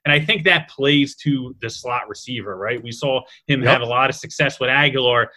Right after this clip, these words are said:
Speaker 1: the year they
Speaker 2: Uh,
Speaker 1: won the
Speaker 2: yep.
Speaker 1: Super Bowl.
Speaker 2: Yep.
Speaker 1: Everybody was like, "Oh, Nelson Aguilar is great, blah, blah, blah." Why? Aguilar was playing the position he's meant to play, and Nick Foles was getting him the ball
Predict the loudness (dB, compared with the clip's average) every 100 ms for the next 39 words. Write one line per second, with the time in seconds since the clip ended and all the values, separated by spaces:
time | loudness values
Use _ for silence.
0 | -16 -2 4 8 8 6 4 4 6 4
1 | 6 4 6 6 6 0 -2 4 6 6
2 | 6 2 2 4 4 4 2 2 -2 0
3 | 0 0 -2 -2 0 -2 0 0 2 2
4 | 2 0 2 4 4 4 2 2 4 2
5 | 0 -4 -4 -2 -2 -8 -10 -10 -8 -8
6 | -4 -4 -4 -6 -2 -2 -4 -14 _ -4
7 | -2 -2 0 0 -2 -6 -6 0 0 0
8 | -4 -6 -4 -2 -4